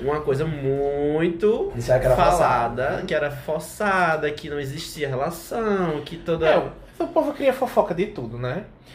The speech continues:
Speaker 2: Mas
Speaker 3: Independente
Speaker 2: é sempre assim, quem, uma pessoa que não tá muito na mídia, que namora alguém que já tem um estouro, sempre vai ter a história que é interesse, né?
Speaker 3: Pois é, e ela tá aí, ela é rainha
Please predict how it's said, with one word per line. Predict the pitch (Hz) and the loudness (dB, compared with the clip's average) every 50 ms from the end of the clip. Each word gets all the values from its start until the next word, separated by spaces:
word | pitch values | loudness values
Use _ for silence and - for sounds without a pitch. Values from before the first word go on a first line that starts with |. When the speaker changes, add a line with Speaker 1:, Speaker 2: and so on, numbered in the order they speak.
| - - - - - | -20 -20 -20 -18 -8
Speaker 2:
Mas | - 339 349 | -2 2 4
Speaker 3:
Independente | 330 330 320 311 311 349 339 - - 294 | 6 8 6 6 6 2 -2 0 2 2
Speaker 2:
é | 302 | 2
sempre | - - 320 302 - 151 | 2 2 0 0 0 0
assim, | - - 165 147 131 | 0 -2 -4 -6 -4
quem, | - 165 170 170 - 165 | -4 -4 -4 -4 -4 -4
uma | 156 156 160 | -4 -4 -4
pessoa | 160 170 170 - - 156 147 131 | -4 -4 -6 -6 -2 -2 -2 -2
que | 131 135 | 0 -2
não | 135 135 | -2 0
tá | 131 131 131 | 2 2 0
muito | 120 113 113 - - | 0 -2 -6 -4 -2
na | 131 135 | -2 0
mídia, | 135 131 131 135 135 139 143 143 143 156 156 151 | 2 2 2 2 2 0 0 0 0 0 0 0
que | 151 135 | 0 0
namora | 135 131 131 123 123 123 123 | 0 2 4 4 4 4 4
alguém | 120 117 117 107 | 2 0 -4 -8
que | 95 - 110 | -10 -6 -4
já | 117 110 - | -2 -2 -2
tem | - 113 110 110 | -2 -6 -8 -6
um | 110 | -8
estouro, | 120 120 - - 160 156 156 160 156 156 - - - | -8 -10 -6 -2 -2 2 2 2 0 0 -4 -6 -10
sempre | - - 180 190 180 | -6 0 0 2 4
vai | 180 170 | 4 2
ter | - 170 | 4 4
a | 156 151 | 2 2
história | 147 - 143 139 139 135 | 0 0 0 0 0 0
que | - - 143 | -2 0 0
é | 139 135 135 135 135 | 2 4 4 4 2
interesse, | 135 131 - 139 135 120 95 90 90 - | 0 0 0 0 0 0 -2 -4 -6 -8
né? | - - 104 120 | -8 -8 -4 0
Speaker 3:
Pois | - 381 403 349 302 | 2 2 4 4 4
é, | 214 160 151 | 4 4 6
e | |
ela | 160 170 202 220 | 6 6 4 4
tá | 226 220 269 262 | 2 2 2 2
aí, | 247 247 240 | 4 4 4
ela | 240 240 240 | 4 6 4
é | 247 | 4
rainha | 196 233 226 208 196 202 220 247 269 269 277 285 285 285 294 302 320 | 6 6 6 6 6 4 2 -2 -4 -2 0 2 2 2 2 0 -2